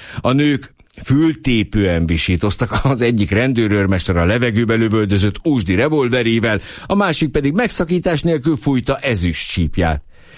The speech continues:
Irgalmatlan ugatás, csaholás, vonítás, nyávogás, mekegés, sivalkodás, ordibálás töltötte be a főteret. Mondhatom, ilyen haddelhat sem volt Saskatoonban legalább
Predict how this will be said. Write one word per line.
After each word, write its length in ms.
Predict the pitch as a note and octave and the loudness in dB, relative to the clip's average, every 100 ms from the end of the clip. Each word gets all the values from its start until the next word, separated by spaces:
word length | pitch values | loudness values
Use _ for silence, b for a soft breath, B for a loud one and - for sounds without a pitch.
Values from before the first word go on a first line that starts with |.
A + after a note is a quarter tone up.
| B | B
Irgalmatlan 1000 | - A3 A#3+ E3+ E3 B2 G2+ F2 - F2 - | -2 2 2 2 0 2 0 0 -2 -4 -2
ugatás, 760 | B3+ A3+ D3 B2 - F2 E2+ - | 0 0 0 -2 -4 -4 -4 -4
csaholás, 640 | - C4 B2+ C#3 A2+ F#2+ A#2+ | 0 0 0 0 0 0 2
vonítás, 760 | D3 A#3 E3 C3 G#2+ G#2 F2+ | 2 2 2 0 0 -2 0
nyávogás, 920 | A#2+ D#3+ A3+ G#3 E3+ C#3 A#2+ A#2 G2+ B B B | 0 2 2 0 0 0 0 0 -2 B B B
mekegés, 840 | F2+ B2 F3+ - D3+ A2 G#2+ F#2 - | 0 2 0 -2 -2 0 0 0 0
sivalkodás, 840 | A#2 C3 C#3+ C3+ C#3 C3 C3 A#2 B B | 0 0 0 -2 -2 0 0 -4 B B
ordibálás 880 | D#3+ D3 A#2 F#2+ F#2 F#2+ F#2+ F#2+ F2 | -2 0 0 0 2 2 2 0 -2
töltötte 640 | - A#2+ G2 G2 - - | -2 0 0 -4 -4 -2
be 120 | F2+ F2 | 0 0
a 80 | |
főteret. 800 | E2 - E2+ D#2 E2+ D#2+ - - _ B B B B B B B - | -2 -2 -2 0 -2 -4 -6 -14 _ B B B B B B B -2
Mondhatom, 920 | G#2+ G3+ A#3 E3 D3+ - A2+ F#2 - - | 0 2 0 0 -2 0 0 0 -4 -2
ilyen 440 | A3 A#3 D#3+ A#2+ | 2 2 2 0
haddelhat 760 | G2 B2 G2 G2+ G2+ D#2+ G2 - | 0 0 0 0 0 0 -2 -2
sem 260 | A2+ G2 | -2 0
volt 260 | F#2+ F#2+ E2+ | 2 0 0
Saskatoonban 1040 | - B2 - A#2+ G2+ A2 G2+ F#2+ F2+ D2 | -2 -2 -2 -2 -2 0 2 2 2 -2
legalább 760 | - A#2 G#3 C#3+ B2 G2 D2+ | -2 0 2 2 0 0 -4